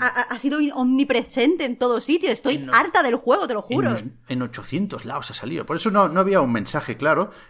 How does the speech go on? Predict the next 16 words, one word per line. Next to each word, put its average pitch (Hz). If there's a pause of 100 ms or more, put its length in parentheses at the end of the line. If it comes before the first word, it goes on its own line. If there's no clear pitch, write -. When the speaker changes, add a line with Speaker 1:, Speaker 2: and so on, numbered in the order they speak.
Speaker 2:
Y 113
de 120
hecho, 113 (400)
de, 107
me, 107
me, 107
me 104
voy 135
a 147
pisar 135
con 127
lo 113
que 110
quería 110
comentar 107
después. 110